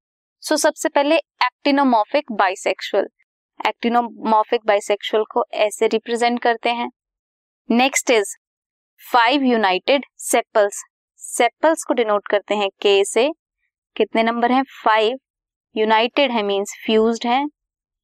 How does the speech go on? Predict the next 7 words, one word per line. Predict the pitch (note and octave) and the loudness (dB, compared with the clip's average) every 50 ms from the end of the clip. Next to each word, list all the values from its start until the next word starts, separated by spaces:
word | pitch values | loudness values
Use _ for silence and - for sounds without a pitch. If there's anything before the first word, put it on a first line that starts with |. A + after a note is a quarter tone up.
| _ - | _ 0
ऐसे। | G3+ G3 - - G#3+ A#3 C#4+ - _ _ _ _ _ _ _ _ _ _ _ _ _ _ _ _ _ _ _ _ _ _ _ _ - | 0 0 0 0 0 0 0 -2 _ _ _ _ _ _ _ _ _ _ _ _ _ _ _ _ _ _ _ _ _ _ _ _ -2
ये | G#3+ A3 | -2 0
हो | A3 A3 A3 | 2 2 2
गया, | G#3 G#3 A#3 B3 C4+ D4+ - _ _ _ _ _ - | 2 2 0 0 -2 -4 -8 _ _ _ _ _ -6
ये | G#3 G#3+ A3 | 0 2 2
हो | A3 A3 A3 | 4 2 2
गया। | G#3 A#3+ C4+ D4 | 2 0 0 0